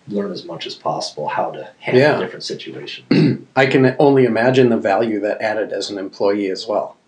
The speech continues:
Speaker 1: Absolutely. Uh, I, I didn't realize that until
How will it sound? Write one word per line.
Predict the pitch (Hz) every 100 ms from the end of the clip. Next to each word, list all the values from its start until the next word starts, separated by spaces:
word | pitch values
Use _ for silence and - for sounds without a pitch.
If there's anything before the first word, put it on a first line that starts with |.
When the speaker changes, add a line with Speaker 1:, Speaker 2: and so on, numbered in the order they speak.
| -
Speaker 1:
Absolutely. | 110 - 101 98 - - -
Uh, | 123 110 - - _ - _ _ _ _ _ _ _ _ _ -
I, | - - 147
I |
didn't | 147 135 110
realize | 117 120 117 113
that | 113 113 113
until | 101 - 107 104 101 101 95